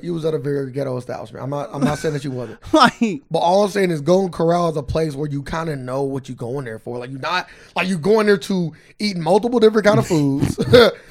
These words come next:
Speaker 1: Like, bro, anytime you spending ten dollars, twelve dollars to eat forty different things, like, come on, as much as you want, you can't expect quality to be there, dog. Like, come on.
Speaker 2: <laughs>
Speaker 1: Like, you know, if you gonna eat at a casino buffet, they charge you, like, twenty-five, thirty bucks.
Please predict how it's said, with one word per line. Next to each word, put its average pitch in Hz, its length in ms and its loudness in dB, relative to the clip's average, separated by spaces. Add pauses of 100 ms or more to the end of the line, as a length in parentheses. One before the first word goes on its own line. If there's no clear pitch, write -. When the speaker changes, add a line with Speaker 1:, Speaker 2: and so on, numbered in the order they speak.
Speaker 1:
Like, 175 220 2
bro, 190 160 -4
anytime 262 360 2
you 233 60 -2
spending 214 280 -2
ten 185 180 -2
dollars, 180 320 0
twelve 180 200 0
dollars 170 440 -2 (300)
to - 100 -10
eat 175 300 -8 (840)
forty 190 400 4
different 185 540 -2
things, 180 640 -6
like, 175 260 2
come 190 160 -2
on, 165 120 0
as 156 140 -4
much 180 220 2
as 175 100 -4
you 175 120 -2
want, 175 340 0 (280)
you 339 220 4
can't 208 240 6
expect 175 300 -4
quality 190 400 6
to 151 60 -2
be 151 180 0
there, 123 180 -2
dog. 131 340 -4
Like, 226 180 2
come 185 140 -4
on. 120 260 -4 (100)
Speaker 2:
<laughs> 240 420 8
Speaker 1:
Like, 139 280 -2 (100)
you 175 80 -4
know, 147 220 -2
if 147 260 -8
you 170 80 -6
gonna 175 180 -2
eat 175 80 0
at 165 120 0
a 131 80 -6
casino 165 420 -2
buffet, 139 240 -6
they 160 100 -6
charge 147 220 -6
you, 131 40 -10
like, 123 140 -10
twenty-five, 160 440 -4
thirty 156 240 -4
bucks. 151 520 -6